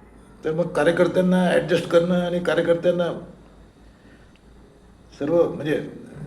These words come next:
तो प्रॉब्लेम येणारच आहे. त्यामुळे निव-, शेवटी राज ठाकरेंना अपेक्षित काय?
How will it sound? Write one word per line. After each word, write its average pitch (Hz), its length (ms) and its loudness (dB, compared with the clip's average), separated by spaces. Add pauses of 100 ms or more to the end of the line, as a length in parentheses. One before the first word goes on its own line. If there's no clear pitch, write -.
(1080)
तो - 80 -4
प्रॉब्लेम 196 380 2
येणारच 208 320 4
आहे. 135 160 -4 (2250)
त्यामुळे 175 260 0
निव-, 160 340 -2
शेवटी 147 640 -2 (1900)
राज 123 280 -4
ठाकरेंना 131 420 -2
अपेक्षित - 460 -2
काय? - 260 0